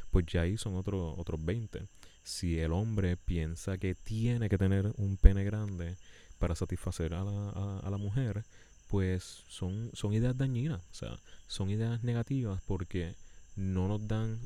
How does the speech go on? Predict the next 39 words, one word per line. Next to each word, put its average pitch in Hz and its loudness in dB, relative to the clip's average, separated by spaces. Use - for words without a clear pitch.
una 95 0
oportunidad 104 0
de 104 2
verdaderamente 92 0
disfrutar 90 2
el 95 2
acto 92 -2
sexual, 87 -2
porque 87 -2
siempre 95 0
es - -4
cumplir 104 8
con 95 0
la 87 2
expectativa, 85 4
cumplir 92 0
con 110 -4
la 113 -2
expectativa 110 4
del 107 -2
tamaño 90 0
del 92 2
pene, 82 -2
de 82 0
alcanzar 90 -2
la 95 2
erección 101 -2
rápida, 110 0
de 98 0
mantener 90 0
la 101 2
erección, 120 -2
porque 85 -2
esa - -4
es - -6
otra, 107 -2
el 82 0
performance 95 2
anxiety. 87 -2